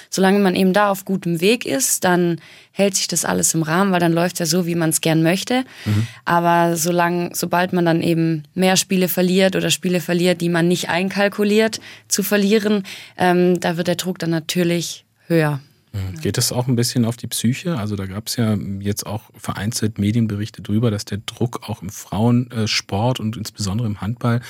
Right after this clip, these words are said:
Speaker 2: extrem hoch ist und, äh, sogar auch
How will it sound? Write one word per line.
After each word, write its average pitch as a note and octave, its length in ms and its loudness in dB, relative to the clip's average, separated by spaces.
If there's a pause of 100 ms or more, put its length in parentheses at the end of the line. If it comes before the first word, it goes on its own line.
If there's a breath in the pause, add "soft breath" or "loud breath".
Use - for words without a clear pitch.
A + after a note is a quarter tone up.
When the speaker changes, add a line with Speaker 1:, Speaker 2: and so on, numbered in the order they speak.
(320 loud breath)
Speaker 2:
extrem A#2 440 0
hoch F#3 160 0
ist G2+ 160 -4
und, G2+ 220 -4
äh, G2+ 100 -2 (280)
sogar G#2+ 320 -2
auch A2+ 200 -4